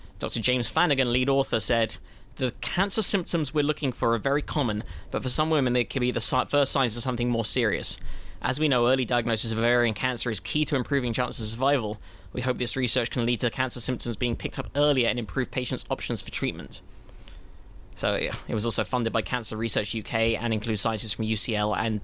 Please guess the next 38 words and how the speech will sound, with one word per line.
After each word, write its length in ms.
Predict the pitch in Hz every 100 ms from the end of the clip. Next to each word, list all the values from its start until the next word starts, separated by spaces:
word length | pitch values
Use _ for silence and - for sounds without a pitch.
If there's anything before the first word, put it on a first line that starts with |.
| -
Birmingham 440 | 113 113 113 98
Uni. 300 | 98 104 104 - - - - - - -
And 80 | -
it 60 | -
was 120 | 113
the 80 | 107
first 300 | - 147 -
of 60 |
its 100 | 143
kind 280 | - - 156
for 60 | -
cancer. 540 | - 104 92 104 85 - - - - -
Early 220 | - 127 123
symptoms 400 | 147 131 127 117
include 400 | 117 127 120 117
loss 240 | 127 -
of 80 | -
appetite, 600 | - - - 175 185 - - - -
stomach 400 | - - 151 -
pain, 300 | - 120 123
and 160 | 117 107
bloating, 520 | 135 139 - 90 - - - - - - - -
which 180 | - 127
leads 200 | 127 113
some 280 | - 135
people 260 | 135 131 127
buying 260 | 117 120 113
painkillers 560 | - 175 - 147 139
and 80 | 117
digestive 440 | 117 113 143 - 113
aids 240 | 104 104
such 180 | - 107
as 100 | 113
antacids 800 | 123 123 - 123 110 95 - - - -
instead 260 | - 117
of 80 | 110
visiting 380 | 117 104 117 110
a, 140 | 107